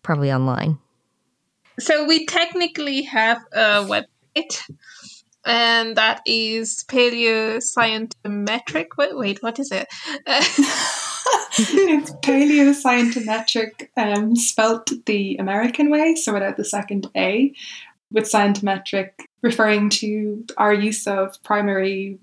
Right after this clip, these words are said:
Speaker 3: references or literature in order to document these kind of patterns. And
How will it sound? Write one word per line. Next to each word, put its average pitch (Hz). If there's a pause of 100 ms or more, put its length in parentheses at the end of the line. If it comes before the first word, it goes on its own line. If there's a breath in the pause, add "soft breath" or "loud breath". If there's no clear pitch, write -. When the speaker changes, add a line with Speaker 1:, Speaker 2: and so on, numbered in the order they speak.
(140)
Speaker 3:
references 269
or 190
literature 262 (360 loud breath)
in 208
order 190
to -
document 220
these 233
kind 240
of 233
patterns. 247 (580 loud breath)
And 233